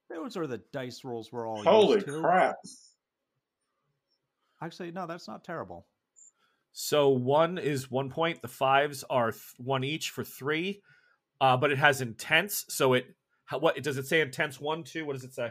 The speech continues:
Speaker 1: It just says intense.
Speaker 3: Okay. You see, where are the slaves at? This man, this man, this slave, all the slaves go running away from Teddy.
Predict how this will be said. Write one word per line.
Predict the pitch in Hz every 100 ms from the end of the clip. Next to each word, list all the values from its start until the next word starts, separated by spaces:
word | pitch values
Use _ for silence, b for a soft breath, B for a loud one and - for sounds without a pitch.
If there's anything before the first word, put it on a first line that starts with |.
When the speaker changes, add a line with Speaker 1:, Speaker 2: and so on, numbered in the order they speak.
| - -
Speaker 1:
It | 123
just | 165 -
says | 196 160
intense. | 120 - 123 110 - - - - _ -
Speaker 3:
Okay. | 190 - - _ _ _ _ _ _ _
You | 160 180
see, | - - 226 220 220 185 - _ _ _ _ _ -
where | 101
are |
the | 104
slaves | 104 - 82 104 -
at? | - - _ _ _ _ _ _ _
This | 120 160 202 -
man, | 196 180 175 156 - _ _ _ _ _ _ _
this | - 131 165 - 180
man, | 160 147 143 135 131 _ _ _ _ _ _ _ _ _
this | 139 131
slave, | - 143 131 123 120 113 - _ _ _ _ _ -
all | 175 233
the | 214
slaves | - 196 180
go | 131 160
running | 151 156 147
away | 139 135
from | 135
Teddy. | 127 117 87